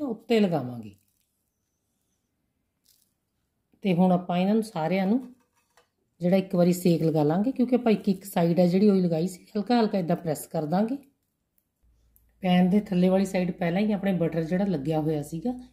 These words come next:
ਤੇ ਹੁਣ ਇਹਦੇ ਆਪਾਂ ਉੱਪਰਲੀ ਸਾਈਡ 'ਤੇ ਵੀ ਜਿਹੜਾ ਬਟਰ ਹੈ ਲਗਾ ਦਾਂਗੇ। ਤੇ ਹੁਣ ਆਪਾਂ ਬਹੁਤ ਹੀ ਕੇਅਰਫੁਲੀ ਇਹਨੂੰ ਜਿਹੜੀ ਸਾਈਡ ਹੈ ਆਪਾਂ ਚੇਂਜ ਕਰ ਦਾਂਗੇ।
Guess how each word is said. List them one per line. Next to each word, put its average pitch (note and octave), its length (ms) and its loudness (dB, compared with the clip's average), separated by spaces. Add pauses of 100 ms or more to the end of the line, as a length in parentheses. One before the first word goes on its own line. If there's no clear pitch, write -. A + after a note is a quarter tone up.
(120)
ਤੇ G3 120 -4
ਹੁਣ F3+ 160 2
ਇਹਦੇ F3+ 200 2
ਆਪਾਂ F#3+ 280 -2
ਉੱਪਰਲੀ E3+ 440 -4
ਸਾਈਡ D#3 280 -2
'ਤੇ E3+ 180 -6
ਵੀ G3+ 120 -2
ਜਿਹੜਾ F3+ 160 -2
ਬਟਰ D3 280 -4
ਹੈ D3 120 -4
ਲਗਾ C#3 280 -8
ਦਾਂਗੇ। F#3+ 280 -4 (1500)
ਤੇ F3+ 120 -4
ਹੁਣ F3 140 0
ਆਪਾਂ F3+ 200 -2
ਬਹੁਤ E3 640 -4
ਹੀ F3 380 -2 (280)
ਕੇਅਰਫੁਲੀ F#3+ 500 -4
ਇਹਨੂੰ G#3+ 340 0
ਜਿਹੜੀ G3 460 -8 (840)
ਸਾਈਡ D#3+ 460 0
ਹੈ E3 400 2 (640)
ਆਪਾਂ F3+ 200 -6
ਚੇਂਜ D#3+ 340 0
ਕਰ D#3 200 -4
ਦਾਂਗੇ। G3+ 380 -2